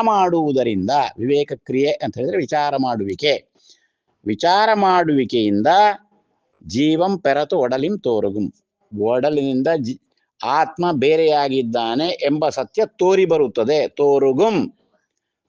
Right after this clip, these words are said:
ತೋರುಗುಂ, ಈ ಗುಂ ಎಂಬಂತಹದ್ದು ಅದು, ಆ, ಸದಾ ಕಾಲಕ್ಕೂ, ಅದು ಭೂತಕಾಲಕ್ಕೂ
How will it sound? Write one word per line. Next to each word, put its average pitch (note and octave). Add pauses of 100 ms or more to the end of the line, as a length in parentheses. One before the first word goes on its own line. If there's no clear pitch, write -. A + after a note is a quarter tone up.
(100)
ತೋರುಗುಂ, D3+
ಈ D3
ಗುಂ F3
ಎಂಬಂತಹದ್ದು D#3+
ಅದು, C#3+ (1400)
ಆ, A#2+
ಸದಾ E3
ಕಾಲಕ್ಕೂ, D#3+ (180)
ಅದು A#2+ (840)
ಭೂತಕಾಲಕ್ಕೂ D3